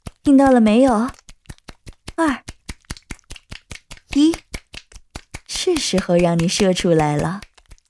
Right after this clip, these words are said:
很高兴你能坚持到这里，准备好啊。零，射，快射，全部都射出来吧。<laughs> 啊，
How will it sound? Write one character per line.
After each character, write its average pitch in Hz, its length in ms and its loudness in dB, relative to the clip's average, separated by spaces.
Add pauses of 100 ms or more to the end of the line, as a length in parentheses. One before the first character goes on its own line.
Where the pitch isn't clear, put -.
(220)
很 185 200 2
高 214 260 2
兴 220 500 0 (160)
你 226 100 2
能 196 180 2
坚 247 240 0
持 233 140 -8
到 208 180 0
这 208 240 0
里， 180 320 -4 (560)
准 208 240 2
备 262 180 4
好 202 380 0
啊。 208 240 0 (1600)
零， 220 360 6 (800)
射， - 360 -2 (600)
快 - 160 -6
射， - 220 -4 (560)
全 294 260 0
部 415 120 4
都 302 100 0
射 226 200 4
出 226 160 0
来 214 220 4
吧。 240 260 -2
<laughs> - 40 -18 (4000)
啊， - 440 -12